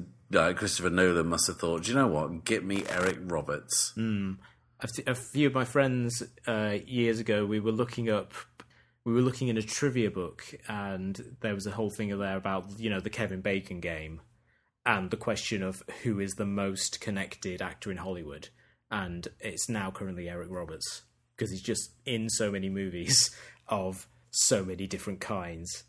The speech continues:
Speaker 2: and on so many different levels that he's more connected even than, uh, the previous winner, which was Rod Steiger,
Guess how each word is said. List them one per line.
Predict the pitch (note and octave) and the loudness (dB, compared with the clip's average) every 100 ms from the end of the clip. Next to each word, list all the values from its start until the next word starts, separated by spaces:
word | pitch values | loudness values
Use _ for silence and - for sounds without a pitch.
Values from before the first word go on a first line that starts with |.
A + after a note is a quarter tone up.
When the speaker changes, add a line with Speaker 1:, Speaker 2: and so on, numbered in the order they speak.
| _ | _
Speaker 2:
and | F#2 F2 F2+ | -8 -6 -8
on | - G2+ F#2+ | -6 -8 -6
so | G2 A#2 | -2 0
many | F2+ | 0
different | F2 - G2 | -6 -8 -4
levels | G2 F2+ E2+ E2+ - | -4 -4 -6 -6 -6
that | F2 | -6
he's | F2+ F2+ - | -8 -8 -4
more | G2+ G2 | -2 -2
connected | F#2+ G#2+ F2+ F2 G2 | -2 -4 -6 -8 -8
even | G2 F#2 F2 F2 F2+ - - _ - | -6 -4 -6 -8 -12 -18 -20 _ -6
than, | F#2+ F2+ | -4 -4
uh, | F2+ F2+ | -4 -4
the | F2 | -4
previous | - - A#2 F#2 F2+ - | -4 0 0 0 -4 -6
winner, | G2 E2+ | -6 -6
which | E2+ - | -8 -8
was | F#2+ E2+ | -8 -4
Rod | F#2+ | -4
Steiger, | - - F#2+ E2+ D2+ | -2 -2 -2 -4 -6